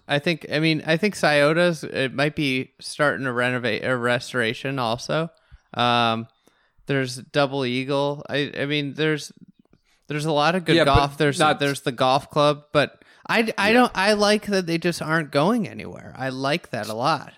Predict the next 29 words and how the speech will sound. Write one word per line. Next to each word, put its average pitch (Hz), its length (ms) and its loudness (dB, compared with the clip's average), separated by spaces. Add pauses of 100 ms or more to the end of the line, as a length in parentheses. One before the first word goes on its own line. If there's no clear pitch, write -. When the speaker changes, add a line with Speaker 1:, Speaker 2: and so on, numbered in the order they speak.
(100)
Speaker 1:
I 143 120 -2
think 170 240 -2
it's 170 180 -2
a 139 80 0
Speaker 2:
Yeah. 123 80 -10
Speaker 1:
very, 147 580 -2
I 143 140 0
think 170 280 -4
that 139 300 -6
there 139 140 -4
should 139 200 -10
be 139 120 -2
more 147 300 2
of 147 100 -2
that. 113 300 -8
There 127 100 -4
shouldn't, - 440 -8 (600)
I - 140 -2
don't 160 280 2
think 165 240 -2
they 139 120 -2
should 135 220 -6
be 143 100 -4
going 135 420 -2 (120)
Dallas 131 520 -4
or 139 220 2
Fort 123 380 -4
Worth 131 320 -2
to, 117 320 -4